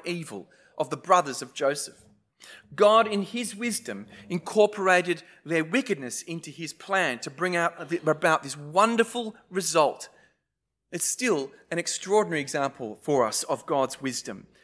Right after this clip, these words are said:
aiming for the best and being successful. As we'll sing in the song just after the sermon, "Every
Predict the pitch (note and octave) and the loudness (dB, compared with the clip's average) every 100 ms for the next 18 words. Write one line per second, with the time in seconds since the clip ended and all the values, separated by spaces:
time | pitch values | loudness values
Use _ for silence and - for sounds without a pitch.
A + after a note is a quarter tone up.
0 | _ D#3 G3 G#3 F#3+ F3+ F#3 D#3 - D#3 | _ 0 2 2 -2 -4 -4 -6 0 0
1 | D#3+ - - - C#3+ C3+ E3+ E3 D#3+ E3 | 0 -2 -6 -8 -8 -6 -6 -6 -8 -12
2 | - - - B2+ B2 - - F#2+ _ - | -14 -14 -12 -10 -10 -12 -16 -18 _ -20
3 | - F3+ F3 F3 E3 - - G#3+ E3+ C3+ | -2 0 2 0 0 -2 0 -2 -2 -4
4 | C3 F3+ D#3+ C#3 D3 D#3+ D3 C#3 B2+ - | 0 2 2 0 0 2 0 -2 -8 -6
5 | C#3+ C3+ A2+ G2+ - - - - - G3+ | -4 -4 -6 -10 -18 -20 -20 -10 -2 0
6 | G#3 G#3 A3 A3+ A3+ _ | 0 -4 -6 -6 -10 _